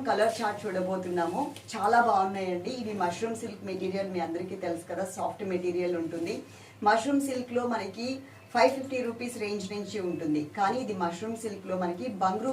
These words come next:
ప్రింట్ అని కొత్తగా వస్తుందండి, ఆ ప్రింట్ తో వచ్చింది. కలంకారీ ప్రింట్ వేరు, వెజిటబుల్ ప్రింట్ వేరు, బంగ్రూ ప్రింట్ వేరు, అది కొంచెం స్పెషల్ గా డిజైన్ చేస్తారనమాట. So ఆ డిజైన్ లో ఉన్నటువంటి కలర్ చార్ట్ నేను మీకు ఈ రోజు మీకు చూపిస్తాను. చాలా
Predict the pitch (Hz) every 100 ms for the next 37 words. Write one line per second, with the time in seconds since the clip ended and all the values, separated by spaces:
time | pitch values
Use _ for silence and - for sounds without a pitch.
0 | 254 214 202 196 196 175 190 190 185 180
1 | 185 170 165 226 233 180 185 185 180 208
2 | 190 175 175 151 175 - - - - -
3 | 240 247 269 269 262 262 - - 226 240
4 | 233 226 226 214 202 180 220 220 226 208
5 | 202 190 190 214 185 170 180 208 - 175
6 | 170 165 165 202 175 202 185 214 196 -
7 | 180 190 190 202 185 180 170 180 180 165
8 | - 170 160 156 156 - 262 - - -
9 | - 277 285 196 208 220 208 226 226 214
10 | 202 190 196 190 185 180 180 180 185 185
11 | 208 220 196 175 170 175 185 180 170 180
12 | - 180 - 208 170